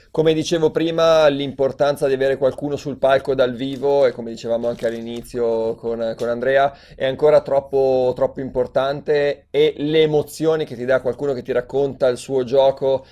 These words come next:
eh, per me sono ancora al primo posto, oltre a quello che è stato presentato, voglio dire, in termini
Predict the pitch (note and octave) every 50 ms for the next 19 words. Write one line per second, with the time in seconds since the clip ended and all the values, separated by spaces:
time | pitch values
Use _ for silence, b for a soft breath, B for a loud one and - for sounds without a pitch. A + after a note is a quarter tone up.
0 | b b b b b b - A2+ A2 G#2+ G#2+ G#2 G#2+ A2 - - - - B2 A#2+
1 | C3 C3+ B2+ - C#3 B2 A#2+ - B2+ B2 A#2+ A#2+ - - B2+ A#2+ A#2+ A#2 A#2+ G#2+
2 | G2+ - - - C3+ D3+ F#3 G3 F#3 - E3+ E3 D#3 D3+ C#3+ C#3 C3 C3 C3 -
3 | C#3+ C#3 D3 C#3 - C3 B2 B2 B2+ A#2 B2 A#2+ - A#2+ A2+ B2 A#2 A2+ A2 A#2
4 | A#2 A#2+ A#2+ A#2+ A#2 A2+ A2+ A#2 A#2+ A#2+ A#2 A#2 A#2 A#2+ B2 A#2 A#2+ A#2 A#2 A#2
5 | A#2 A#2 A#2 A#2 A2+ A2+ A2+ A2+ A2+ A2+ A2+ A2+ A#2 A2+ A2+ A2+ -